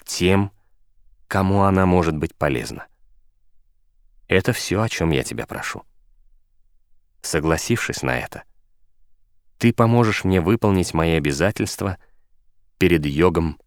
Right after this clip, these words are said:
Раманом. Я безоговорочно согласился,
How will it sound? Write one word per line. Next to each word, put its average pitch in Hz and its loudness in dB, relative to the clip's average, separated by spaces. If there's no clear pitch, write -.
Раманом. 60 -6
Я 135 2
безоговорочно 156 4
согласился, 95 -2